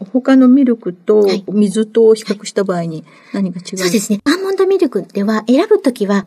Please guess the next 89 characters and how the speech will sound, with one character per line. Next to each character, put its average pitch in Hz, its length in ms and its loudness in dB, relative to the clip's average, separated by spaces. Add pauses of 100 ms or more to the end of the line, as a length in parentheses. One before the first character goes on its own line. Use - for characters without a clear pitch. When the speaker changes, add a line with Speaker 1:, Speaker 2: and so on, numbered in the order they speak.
Speaker 2:
お 233 40 -4
砂 294 120 -6
糖 330 160 0
が 302 80 -2
入 - 160 -2
っ 381 40 -10
て 262 140 2
な 226 140 4
い 160 200 0
無 196 120 2
糖 311 220 2
の 311 100 2
も 302 120 4
の 320 100 0
を 277 60 2
選 185 240 0
ん 170 40 -2
で 165 60 0
い 160 60 -2
た 170 120 -8
だ 165 100 -6
き 165 80 -16
た 185 120 -8
い 170 80 -6
ん 160 40 -6
で 156 100 -8
す - 60 -16
け 165 120 -8
れ 160 60 -8
ど 170 60 -6
も、 170 60 -10 (280)
ア 254 80 -2
ー 427 140 0
モ 440 120 4
ン 415 60 2
ド 403 100 2
ミ 392 120 2
ル 359 80 -4
ク - 120 -20
と - 100 -8
い - 40 -6
う - 20 -6
の 311 80 -6
は 156 120 -10
タ 285 140 0
ン 311 60 -2
パ 311 140 -4
ク 330 140 -4
質 - 340 -12
と、 165 200 -8
あ - 60 -14
と - 100 -14
食 - 380 -2
物 359 180 2
繊 415 360 0
維 277 100 4
が 165 160 -4 (200)
と - 120 -14
て 226 100 0
も 226 120 2
豊 247 300 0
富 254 80 4
に 247 120 6
含 233 180 0
ま 240 80 4
れ 202 100 -2
て 160 140 -4
る - 60 -12
ん - 60 -12
で 147 100 -10
す 165 100 -14
ね。 165 120 -12 (180)
カ 240 100 -2
ル 269 120 2
シ 330 160 0
ウ 330 80 4
ム 269 80 6
な 202 100 0
ん 165 60 -8
か 165 100 -4
も 160 80 -2
含 185 200 -2
ま 196 60 4
れ 190 120 4
て 185 80 -4
ま 170 140 -2
す 175 120 -8
の 165 80 -4
で。 - 120 -8